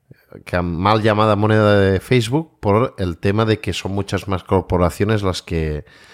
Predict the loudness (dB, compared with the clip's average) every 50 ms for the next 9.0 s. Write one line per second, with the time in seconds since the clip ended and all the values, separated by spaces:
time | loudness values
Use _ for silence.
0 | -20 -20 -20 _ _ -10 -6 -4 -2 0 0 0 0 0 0 -2 -2 -2 -4 -4
1 | -6 -6 -8 -10 -12 -16 -20 _ _ _ -20 -20 -20 -20 -20 -20 -20 -18 -8 -4
2 | -2 2 2 4 4 4 2 2 0 0 0 0 0 0 -2 -2 -2 -4 -4 -4
3 | -4 -2 -4 -2 -2 -4 -2 -4 -4 -6 -6 -4 -2 0 2 2 2 2 2 0
4 | 0 0 -2 -2 -2 -2 -2 -2 0 0 0 2 0 0 0 -2 -4 -6 _ _
5 | _ _ _ _ _ _ _ _ _ _ _ -10 -8 -4 -2 0 0 2 2 2
6 | 0 0 2 0 2 2 2 2 2 0 0 0 0 0 0 -2 -6 _ -8 -6
7 | -4 -2 -2 -4 -4 -6 -6 -6 -4 -2 0 0 0 0 2 2 2 2 0 0
8 | -4 -4 -4 -4 -4 -4 -4 -4 -6 -2 0 0 2 2 2 0 0 -4 -8 -10